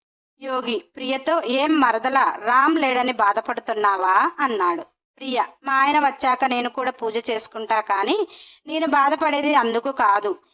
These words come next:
ఈ ఊరు వచ్చాక దక్షితలో ఏంటో మార్పు, అది అర్థం కావటం లేదు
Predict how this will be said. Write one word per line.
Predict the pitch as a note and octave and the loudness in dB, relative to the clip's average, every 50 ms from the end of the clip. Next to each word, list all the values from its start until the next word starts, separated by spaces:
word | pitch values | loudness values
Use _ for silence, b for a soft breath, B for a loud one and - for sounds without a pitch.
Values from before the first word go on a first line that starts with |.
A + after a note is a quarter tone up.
| b b b - | b b b -8
ఈ | E4 E4+ F4 | -6 -4 -2
ఊరు | E4 F4 F#4 F#4+ G4 | 0 0 0 0 0
వచ్చాక | F4+ D4+ - - D4+ C#4 C4+ C4+ D#4 | 0 -2 0 0 0 0 2 2 0
దక్షితలో | D#4 C4 B3 - - - D4+ C#4+ - C4+ C4 B3 B3 C4+ | 0 0 -2 -2 -2 -4 -2 -2 0 0 0 2 0 0
ఏంటో | D4+ C4+ B3+ B3 A#3+ A#3+ B3+ B3 - D#4 E4+ | 0 0 0 0 0 0 -2 -2 -2 -2 0
మార్పు, | D#4+ C#4+ A#3+ G#3+ G#3 G#3+ - - A#3 G#3+ - - | 2 2 4 2 2 0 -2 -6 -8 -4 0 0
అది | D4+ D#4 - | 0 2 2
అర్థం | D#4 A#3 - - A#3+ A#3+ A#3+ | 0 0 0 -4 -6 -6 -2
కావటం | - A3+ G3+ G3 G3 F#3+ - G3+ G3 | 0 0 0 0 -2 -4 -6 -6 -6
లేదు | G3 F#3+ F#3 F#3 F3 F3 | -4 -4 -4 -4 -6 -6